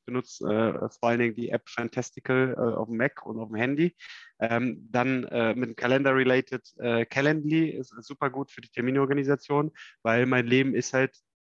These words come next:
durchgetaktet, durchterminiert. Und, aber mein Lieblingstool tatsächlich, und da werden sich man, manche auch umdrehen und sagen, "Oh mein, oh mein Gott", ähm, ist, äh, der, der E-Mail-Client Superhuman. Ich find den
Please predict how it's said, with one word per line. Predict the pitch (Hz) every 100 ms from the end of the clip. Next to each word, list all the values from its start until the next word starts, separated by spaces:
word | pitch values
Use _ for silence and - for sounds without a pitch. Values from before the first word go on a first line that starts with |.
| _
durchgetaktet, | 143 - 147 143 143 - 123
durchterminiert. | 127 139 - 147 151 160 - - - - _ _
Und, | 139 147 - -
aber | 120 120
mein | 113 107
Lieblingstool | 196 - 226 123 - - 110
tatsächlich, | - 104 - 98 104 98
und | 110 107 _ _
da | 113 113
werden | 123 127 117
sich | 113
man, | 123 117
manche | 120 127 - 117 -
auch | 113
umdrehen | - 156 127 123 110
und | 110
sagen, | 117 110
"Oh | 113
mein, | 113 -
oh | 113 110 113
mein | 117 104
Gott", | 127 - - - - - -
ähm, | 117 117 - _ _ _ _ _ _ _ _ -
ist, | 139 -
äh, | 135 123
der, | 131 117
der | 131 139
E-Mail-Client | 165 147 - 135 131 -
Superhuman. | 170 123 101 95 92 - _ - - _ -
Ich | 117 -
find | 151 147
den | 143 135 135